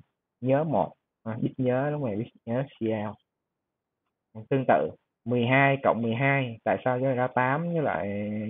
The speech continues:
ờ, sáu đây? Tại vì mười hai cộng mười hai ra hai mươi bốn. Nha, hai mươi bốn mà trong hệ nhị phân nó là mấy? Nó là một một không không không. Đúng không? Một một không không không. Thành ra thì cái bit một đầu tiên á, chính là bit nhớ.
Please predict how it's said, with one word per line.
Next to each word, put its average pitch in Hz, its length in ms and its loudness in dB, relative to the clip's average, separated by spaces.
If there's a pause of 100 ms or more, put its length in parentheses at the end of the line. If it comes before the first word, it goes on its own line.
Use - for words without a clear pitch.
(140)
ờ, 107 280 -4
sáu 127 180 4
đây? 135 220 2 (500)
Tại 104 140 0
vì 113 140 0
mười 110 160 0
hai 127 280 2
cộng 98 180 2
mười 104 80 -2
hai 120 260 0
ra 117 120 2
hai 123 100 0
mươi 123 100 0
bốn. 131 260 0 (760)
Nha, 131 220 4 (220)
hai 131 140 2
mươi 131 120 0
bốn 151 300 4
mà 143 100 0
trong 135 140 2
hệ 107 160 2
nhị 104 200 2
phân 131 160 4
nó 135 100 0
là 131 120 2
mấy? 131 280 2 (340)
Nó 143 80 2
là 127 120 4
một 113 300 4 (180)
một 113 340 4 (160)
không 139 320 4
không 139 200 0
không. 139 300 0 (1120)
Đúng 135 100 0
không? 147 160 4 (240)
Một 113 400 2
một 107 240 2
không 135 260 2
không 135 180 -2
không. 131 300 -2 (680)
Thành 120 100 -2
ra 135 180 4
thì 139 60 4 (100)
cái 151 100 4
bit 180 180 2
một 120 220 4
đầu 123 200 4
tiên 151 260 8
á, 170 120 -2 (120)
chính 160 100 0
là 151 60 2
bit 135 180 0
nhớ. 139 300 2